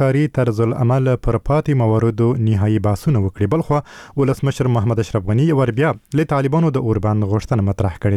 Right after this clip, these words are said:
ده. رحمت الله افغان، اه، په کابل کې دا موضوع څېړلې، نور جزئیات راکوي.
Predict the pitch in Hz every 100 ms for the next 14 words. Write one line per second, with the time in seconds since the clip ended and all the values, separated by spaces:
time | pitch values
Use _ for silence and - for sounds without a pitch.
0 | 113 - - - - - 151 151 147 156
1 | 160 135 143 151 151 156 131 127 143 120
2 | 117 127 120 131 - 110 113 110 107 92
3 | 110 - - 101 147 180 151 135 110 95
4 | 110 95 101 90 98